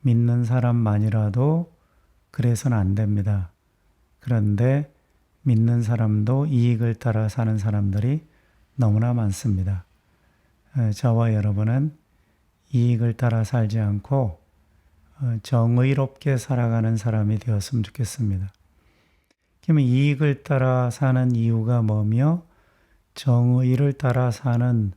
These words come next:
비결이 뭘까? 무엇이 중심이냐가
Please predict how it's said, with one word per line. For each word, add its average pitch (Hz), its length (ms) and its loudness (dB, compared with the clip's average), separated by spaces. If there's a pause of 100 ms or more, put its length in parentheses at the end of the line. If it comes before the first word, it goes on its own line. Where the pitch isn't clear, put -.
(400)
비결이 120 480 0
뭘까? 101 720 -2 (1040)
무엇이 131 680 0
중심이냐가 123 1200 2